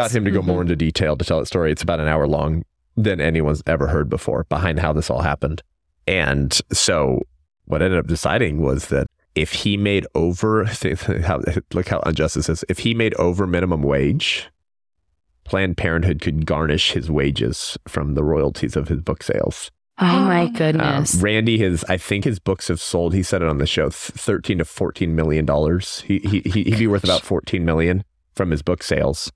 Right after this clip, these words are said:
Speaker 2: And so rather than risk the chance, the chance
Speaker 1: The chance.
Speaker 2: that Planned Parenthood
Speaker 1: Could,
Speaker 2: could
Speaker 1: could
Speaker 2: garnish
Speaker 1: attack.
Speaker 2: his wages from his book royalties, guess what Randy and his team decided to do after that unjust lawsuit?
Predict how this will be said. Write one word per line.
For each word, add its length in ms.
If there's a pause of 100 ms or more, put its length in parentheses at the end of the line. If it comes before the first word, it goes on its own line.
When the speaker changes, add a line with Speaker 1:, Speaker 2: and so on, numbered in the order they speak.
(680)
Speaker 2:
And 180
so 140
rather 440
than 360
risk 540 (220)
the 260
chance, 1000 (100)
the 80
chance 680
Speaker 1:
The 100
chance. 500
Speaker 2:
that 240
Planned 320
Parenthood 640
Speaker 1:
Could, 200
Speaker 2:
could 80
Speaker 1:
could 100
Speaker 2:
garnish 200
Speaker 1:
attack. 280
Speaker 2:
his 180
wages 400
from 160
his 100
book 240
royalties, 520 (440)
guess 280
what 120
Randy 360
and 80
his 120
team 220
decided 400
to 80
do 220
after 260
that 240
unjust 400
lawsuit? 480